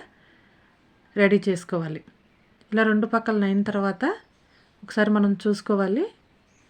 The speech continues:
మధ్యలో కూడా ఇంకో కుట్టు అనేది కుట్టుకోవాలి. ఇలా ఎలాస్టిక్ని లాగుపట్టి కుట్టుకుంటే కుచ్చు అనేది నీట్‌గా వస్తుంది.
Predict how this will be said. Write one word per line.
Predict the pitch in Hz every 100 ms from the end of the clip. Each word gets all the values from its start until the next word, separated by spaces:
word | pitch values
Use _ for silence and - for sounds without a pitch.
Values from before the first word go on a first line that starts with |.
| _ _ 196
మధ్యలో | 202 196 220 226
కూడా | 214 202 262
ఇంకో | 220 202
కుట్టు | 214 - 202
అనేది | 196 175 302 453 -
కుట్టుకోవాలి. | 240 - 180 156 147 - _ _ _ _ _ _ _ _ _ _ _ _ _ _ _ _ _ _ _ _ _ _ _ _ _ _ _ _ _ _ _
ఇలా | 202 190 294 349 -
ఎలాస్టిక్ని | 208 208 - 233 226 226
లాగుపట్టి | 202 196 196 208 208 214
కుట్టుకుంటే | 208 180 - 202 196 320 453 - _ _ -
కుచ్చు | 220 - 226
అనేది | 214 208 294
నీట్‌గా | 220 208 208 202 202
వస్తుంది. | 190 - 190 180